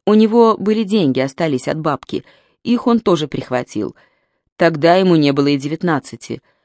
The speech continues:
Логично предположить, парня потянуло на приключения.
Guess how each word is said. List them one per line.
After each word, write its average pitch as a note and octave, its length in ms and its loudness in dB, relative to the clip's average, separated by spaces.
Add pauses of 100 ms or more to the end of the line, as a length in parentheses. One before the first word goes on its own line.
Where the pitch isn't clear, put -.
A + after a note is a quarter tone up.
(200)
Логично G3 480 0
предположить, F#3 720 -2 (300)
парня A3+ 360 0
потянуло D#3+ 500 0
на E3 120 -4
приключения. A#2+ 800 -8